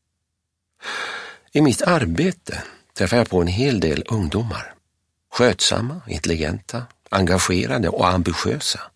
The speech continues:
Unga människor som följer med i debatten, tar till sig kunskap,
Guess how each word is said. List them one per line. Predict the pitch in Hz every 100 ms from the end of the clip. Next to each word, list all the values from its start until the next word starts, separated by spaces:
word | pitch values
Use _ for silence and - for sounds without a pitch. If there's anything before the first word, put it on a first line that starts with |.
| _ _ _ _ _ _ _ - -
Unga | - 139 131 110 135
människor | 160 107 85 101 90
som | 104 90
följer | 104 117
med | 117 92 151
i | 123
debatten, | 90 92 147 - - - - - - - -
tar | 107
till | - 104 85
sig | 98
kunskap, | - 160 92 - - - - _